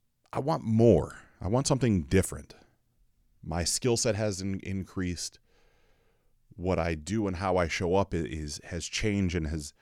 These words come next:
evolved and amplified. And so I have this idea of being able to make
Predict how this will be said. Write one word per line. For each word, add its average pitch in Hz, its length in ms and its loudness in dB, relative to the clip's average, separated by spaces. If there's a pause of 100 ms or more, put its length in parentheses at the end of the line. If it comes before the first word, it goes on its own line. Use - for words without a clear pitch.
(1040)
evolved 90 560 4
and 58 120 -6
amplified. 82 720 -4 (1700)
And 95 160 0
so 117 320 4 (1200)
I 110 120 -8
have 131 260 -2
this 120 180 2
idea 101 680 4 (180)
of 82 140 -6
being 98 180 2
able 92 140 0
to 92 40 -2
make 90 460 -4